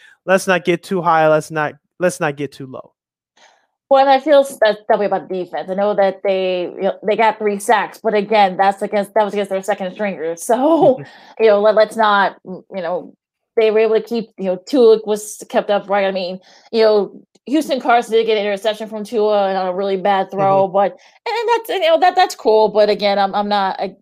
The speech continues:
Speaker 2: you know, you can't really, like, make any assumptions after just one preseason game. And for a lot of these guys who opted out, it's been more than a year since they've played. So
Speaker 1: Mm-hmm.
Speaker 2: I think they need to also kinda, you know, show a little bit of, you know, leeway there. Now,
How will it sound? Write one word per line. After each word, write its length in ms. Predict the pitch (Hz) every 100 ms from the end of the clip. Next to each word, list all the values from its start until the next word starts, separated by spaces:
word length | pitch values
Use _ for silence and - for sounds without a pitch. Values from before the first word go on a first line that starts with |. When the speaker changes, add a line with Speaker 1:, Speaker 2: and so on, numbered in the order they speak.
| _ 196
Speaker 2:
you 60 |
know, 60 | 190
you 140 | 190 185
can't 360 | 247 226 190
really, 360 | 202 208 196 190
like, 460 | 190 240 - _ _ _ _ _ _ _
make 240 | 240 254 247
any 320 | 233 226 208
assumptions 540 | 196 226 208 196 208
after 200 | 196 185
just 160 | 175 185
one 220 | 190 175
preseason 560 | 170 190 185 185 165 156
game. 180 | 143 139
And 120 | -
for 120 | 233
a 80 | 240
lot 260 | 247 359 359
of 40 |
these 160 | 285 -
guys 320 | 269 254 226
who 140 | 240
opted 320 | 220 208 175
out, 360 | 269 349 208 190 - _ _ _ _ -
it's 180 | 220
been 140 | 226 214
more 200 | 226 233
than 160 | 208 180
a 100 | 170
year 360 | 208 392 247
since 300 | 208 131 -
they've 220 | 147 117 -
played. 360 | 185 123 113 -
So 180 | 180 170
Speaker 1:
Mm-hmm. 80 | 180
Speaker 2:
I 80 |
think 180 | 185 202
they 180 | 208 240
need 160 | 226 175
to 80 |
also 340 | 139 170 170 175
kinda, 460 | 190 175 165 160 - _ _ _ _ -
you 80 | 190
know, 260 | 180 - _ _
show 240 | - 240 202
a 20 |
little 280 | 190 185 185
bit 160 | 190
of, 340 | 185 175 165 196
you 80 |
know, 260 | 180 175 175
leeway 440 | 185 180 170 120
there. 340 | 156 214 180 170
Now, 380 | 185 175 165